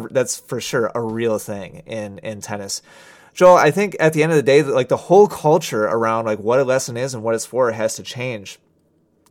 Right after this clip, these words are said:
because she might, if she sits down and just thinks about it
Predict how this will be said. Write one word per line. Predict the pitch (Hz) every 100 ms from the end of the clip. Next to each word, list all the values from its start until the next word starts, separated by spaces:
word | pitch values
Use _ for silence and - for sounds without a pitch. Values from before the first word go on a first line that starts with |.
| -
because | 113 123 123 113 117 113 110 - - _ _ - - _
she | - - 180
might, | 196 156 165 143
if | -
she | 147 123
sits | - 160 -
down | 127 135
and | 123
just | 117 -
thinks | - 120 -
about | 135 127 135
it | 160 156